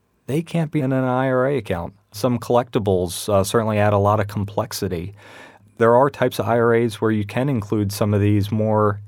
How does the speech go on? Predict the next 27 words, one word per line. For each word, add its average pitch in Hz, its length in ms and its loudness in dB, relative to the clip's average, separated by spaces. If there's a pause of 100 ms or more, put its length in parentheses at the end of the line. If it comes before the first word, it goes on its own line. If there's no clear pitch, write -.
illiquid 113 560 0
types 95 300 -4
of 101 100 -2
assets, 101 500 0
but 98 300 -2 (440)
it 120 200 -2 (220)
adds 117 520 0
a 107 120 0
lot 107 340 4
of 110 220 0
rules 117 320 2
and 107 100 0
regulations 104 800 0
to 110 140 -4
those 95 200 2
types 98 280 -4
of 92 80 -6
accounts. 92 560 -4 (560)
I 113 100 4
always 127 300 2
think 107 160 0
of 101 100 2
an 101 80 2
I 101 160 4
R 101 160 4
A 104 180 4
as, 95 280 -2